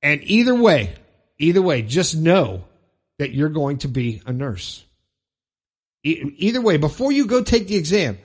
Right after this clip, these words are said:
take the pressure off yourself. Don't think about, "Oh crap, I gotta pass this. This is it, third time I gotta pass." Screw that pressure. Because you know what? You could take it a hundred times. There's people who've taken the bar exam how many times? Or people who've taken driving tests, uh, you know, five, six times and can't pass.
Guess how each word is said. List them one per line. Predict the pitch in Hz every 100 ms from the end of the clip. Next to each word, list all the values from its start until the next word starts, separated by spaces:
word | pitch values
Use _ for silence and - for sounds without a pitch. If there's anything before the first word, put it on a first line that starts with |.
| _ _ _ _
take | 185 196
the | 208
pressure | - 233 247 262
off | 247 208
yourself. | 226 - 165 143 147 - _ _ _
Don't | 180 220
think | 202 240 202
about, | 185 175 -
"Oh | - 143
crap, | - 135 123
I |
gotta | 127 123
pass | 131 123
this. | - 104
This | - 131
is | 113
it, | 139 -
third | 127
time | 113 123
I |
gotta | 120
pass." | 117 120 98 - _
Screw | - - 247
that | 269 165
pressure. | - 135 - 82 - _ _ _ -
Because | 160 190
you | 175
know | 202
what? | 226 233 -
You | 208
could | 208
take | - 226
it | 214
a |
hundred | - 214 277 190
times. | - 127 98 87 - _ _ _
There's | 202 220
people | - 220
who've | 196 208
taken | 202 214 208
the | 190
bar | 139 170 220
exam | 175 117 160 147 135
how | 135
many | 175 160
times? | 147 143 123 120
Or | 143 127 - _ -
people | 190 175
who've | 185
taken | - 202 190
driving | 139 175 208 196
tests, | 143 160 135 - 156
uh, | 151 139
you | 143
know, | 143 123
five, | - 160 147
six | 160 -
times | 151 143
and | 135
can't | 151 127
pass. | 139 127